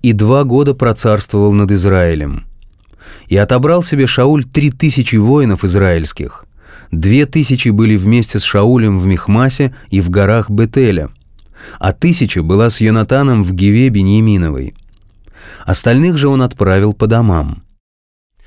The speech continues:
И ударил Йонатан по передовому отряду филистимлян, что в Гиве, и об этом услыхали филистимляне.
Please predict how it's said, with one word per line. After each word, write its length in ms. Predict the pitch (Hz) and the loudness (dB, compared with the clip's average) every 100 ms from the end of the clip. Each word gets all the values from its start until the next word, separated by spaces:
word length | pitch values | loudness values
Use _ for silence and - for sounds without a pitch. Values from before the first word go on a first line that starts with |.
| - - - - - | -20 -20 -20 -16 -4
И 100 | 95 | 2
ударил 540 | 113 110 151 151 113 | 2 2 2 2 0
Йонатан 580 | 101 104 107 - 135 131 | 0 0 0 0 0 0
по 80 | 110 | -2
передовому 640 | 120 107 107 110 135 127 | 0 2 2 2 2 0
отряду 420 | 110 123 123 120 | 0 0 0 0
филистимлян, 840 | 107 123 123 123 - 147 101 76 73 | -2 0 0 -2 0 0 2 -2 -6
что 240 | - 101 | -4 -2
в 80 | 90 | 0
Гиве, 500 | 95 113 120 90 73 - - _ - - | 0 2 2 0 -4 -12 -20 _ -20 -14
и 120 | - 90 | -4 0
об 180 | 95 | 2
этом 260 | 123 127 120 | 0 0 0
услыхали 560 | 110 120 113 98 90 90 | 0 -2 -2 0 0 -2
филистимляне. 880 | - 110 107 - 120 95 80 71 | 0 0 0 0 0 2 -2 -6